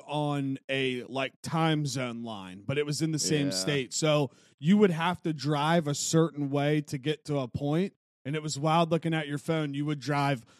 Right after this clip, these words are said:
Speaker 1: a little bit this way, and it would just jump up an hour. So all of a sudden, it
Speaker 2: Yeah.
Speaker 1: was five thirty instead of four thirty,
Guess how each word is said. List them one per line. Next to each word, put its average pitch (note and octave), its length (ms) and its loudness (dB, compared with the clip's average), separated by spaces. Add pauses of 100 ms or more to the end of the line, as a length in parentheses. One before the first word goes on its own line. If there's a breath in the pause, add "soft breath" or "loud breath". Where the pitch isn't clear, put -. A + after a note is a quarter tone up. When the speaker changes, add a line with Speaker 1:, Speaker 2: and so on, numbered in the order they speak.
Speaker 1:
a - 80 -4
little D#3 260 2
bit D#3+ 240 -2
this D3+ 280 -2
way, C#3 300 0
and C3+ 100 -4
it C#3+ 80 -4
would C#3 160 -8
just C#3 260 -6
jump D#3 400 0
up D3 240 2
an A#2+ 80 -10
hour. G#2 400 -8
So - 180 2
all D#3 140 8
of F3 80 2
a F3+ 60 6
sudden, F3+ 280 2
it F3+ 60 0
Speaker 2:
Yeah. F3+ 60 0
Speaker 1:
was E3+ 180 -2
five D#3+ 420 2
thirty D3 280 -2
instead C#3+ 260 -4
of C3+ 80 -4
four D#3 220 0
thirty, C3+ 360 -2